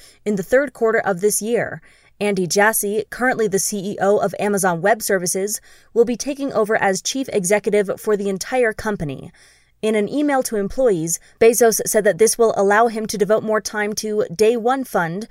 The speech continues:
the Bezos Earth Fund, Blue Origin, the Washington Post, and his other passions. Jassy, meanwhile, had previously been identified as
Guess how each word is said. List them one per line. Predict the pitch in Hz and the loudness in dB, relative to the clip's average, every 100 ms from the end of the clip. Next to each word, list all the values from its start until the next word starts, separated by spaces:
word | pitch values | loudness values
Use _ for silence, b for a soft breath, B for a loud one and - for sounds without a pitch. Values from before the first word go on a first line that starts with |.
| B B B | B B B
the | 165 | 0
Bezos | 214 214 214 202 - | 4 4 4 0 2
Earth | 233 - | 0 2
Fund, | 233 240 247 - | -2 -2 -4 -4
Blue | 190 240 | -2 0
Origin, | 208 214 220 202 233 254 180 | 2 4 4 2 -4 -4 -2
the | 196 | 2
Washington | 202 214 - 208 190 | 4 2 -2 -6 -6
Post, | 175 240 277 - b b b | -2 -2 -2 -8 b b b
and | 220 226 233 | -4 -4 -2
his | 247 269 - | -2 -2 -2
other | 269 233 | 2 2
passions. | 190 156 - - - - b b b b | 0 -4 -6 -12 -8 -8 b b b b
Jassy, | 226 226 233 220 | 2 2 0 -4
meanwhile, | 196 190 180 175 196 - | -2 0 2 2 2 0
had | 190 185 - | -2 -4 0
previously | 285 277 - 233 | -2 -2 -4 -4
been | 202 202 | 0 0
identified | 190 190 240 254 202 185 208 | 0 -2 -2 -4 -2 0 -2
as | - 196 | -2 -2